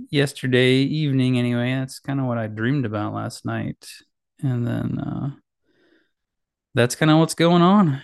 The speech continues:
in my head right now, wondering what, what is this thing for me?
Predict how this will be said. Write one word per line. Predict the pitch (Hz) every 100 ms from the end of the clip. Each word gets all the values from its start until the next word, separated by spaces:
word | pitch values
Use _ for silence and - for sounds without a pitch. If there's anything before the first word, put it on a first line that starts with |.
| -
in | 131 131
my | 139
head | 151 175
right | 156 131 127
now, | 127 127 123 127 -
wondering | 131 131 135 131 127
what, | 131 - - - - _ _ _ _ _ _ _ _ _ -
what | 135
is | 131 131
this | 131 135
thing | - 139 127
for | -
me? | 127 127 123 120 117 120